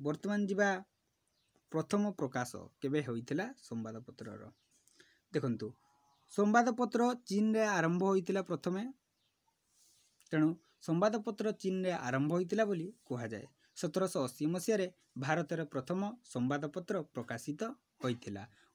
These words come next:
ଓଡ଼ିଶାରେ ପ୍ରଥମେ ଗୌରୀଶଙ୍କରଙ୍କ ଦ୍ୱାରା ଉତ୍କଳ ଦୀପିକା ନାମରେ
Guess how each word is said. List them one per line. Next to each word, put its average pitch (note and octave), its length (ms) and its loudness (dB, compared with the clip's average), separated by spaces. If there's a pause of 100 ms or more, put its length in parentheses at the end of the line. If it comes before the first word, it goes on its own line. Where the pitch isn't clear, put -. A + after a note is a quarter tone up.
ଓଡ଼ିଶାରେ B3 440 6
ପ୍ରଥମେ C#3 480 -2 (380)
ଗୌରୀଶଙ୍କରଙ୍କ A3 840 2
ଦ୍ୱାରା D#3 300 0 (240)
ଉତ୍କଳ G3+ 440 0
ଦୀପିକା G3+ 360 -2
ନାମରେ F#3+ 320 -2